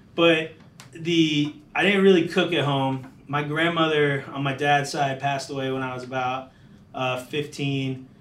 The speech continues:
I was taking it really hard. My aunt and uncle, um, I guess, were down in Florida when my grandmother passed away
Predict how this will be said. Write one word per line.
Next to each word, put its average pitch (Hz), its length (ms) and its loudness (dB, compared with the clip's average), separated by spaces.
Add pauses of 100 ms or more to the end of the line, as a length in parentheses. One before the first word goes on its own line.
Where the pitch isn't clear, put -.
(200)
I 143 160 -4
was 143 140 -2
taking 147 300 0
it 131 120 -8
really 131 240 -2
hard. 131 300 -2
My 131 100 -6
aunt 147 180 -4
and 143 80 -4
uncle, 135 640 -4
um, 123 560 -6 (500)
I 131 100 -12
guess, 131 260 -6
were 127 120 -6
down 131 440 -6
in 127 100 -12
Florida 127 540 -6
when 123 180 -14
my 120 80 -18
grandmother 123 360 -12
passed 127 260 -10
away 123 240 -12